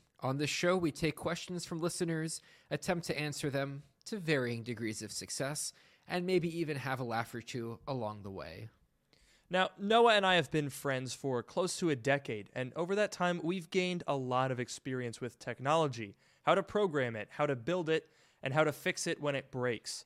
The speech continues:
Speaker 1: And now we want to share what our sixth grade computers teacher called our expertise with all of you great listeners.
Speaker 2: And fair warning, we may have experience,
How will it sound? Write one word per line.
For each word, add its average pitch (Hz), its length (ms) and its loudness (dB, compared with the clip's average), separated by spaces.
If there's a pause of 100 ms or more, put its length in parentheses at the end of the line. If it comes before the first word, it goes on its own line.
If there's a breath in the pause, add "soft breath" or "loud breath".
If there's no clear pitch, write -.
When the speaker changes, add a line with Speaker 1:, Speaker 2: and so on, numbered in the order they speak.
Speaker 1:
And 143 180 -2
now 165 240 6
we 214 80 4
want 170 220 4
to 147 100 -4
share 156 460 0
what 139 160 2
our 127 100 2
sixth - 320 -6
grade 160 240 -2
computers 147 540 -2
teacher 131 400 -4
called 131 480 -2
our 113 260 -4 (140)
expertise - 880 -8 (260 soft breath)
with 160 160 0
all 151 220 2
of 127 80 -4
you 131 160 -2
great 113 320 -6
listeners. - 720 -12 (600)
Speaker 2:
And 139 160 0
fair 202 240 2
warning, 156 440 2 (160)
we 139 100 2
may 170 160 6
have 180 220 4
experience, 127 720 -2